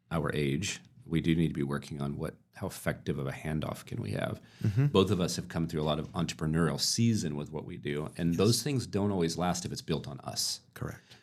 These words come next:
Speaker 1: So I'm having to make sure that it's not about me or my name or the way I did it. So, uh, in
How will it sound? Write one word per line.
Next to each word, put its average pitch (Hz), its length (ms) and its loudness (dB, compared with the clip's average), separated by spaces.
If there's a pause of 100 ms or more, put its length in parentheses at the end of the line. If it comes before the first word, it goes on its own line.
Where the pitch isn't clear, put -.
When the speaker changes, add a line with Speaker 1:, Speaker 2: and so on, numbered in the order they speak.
Speaker 1:
So - 140 -2
I'm 98 60 6
having 110 180 6
to 92 60 2
make 87 200 -2
sure 92 240 0
that 78 120 0
it's - 140 -4
not 82 140 2
about 76 260 -2
me 101 240 4
or 71 140 -4
my 71 160 -12
name 95 480 0
or 78 160 -10
the 71 120 -14
way 82 280 2
I 76 140 -4
did - 200 -4
it. - 160 -6 (260)
So, 87 360 2 (640)
uh, 85 180 0
in 92 380 4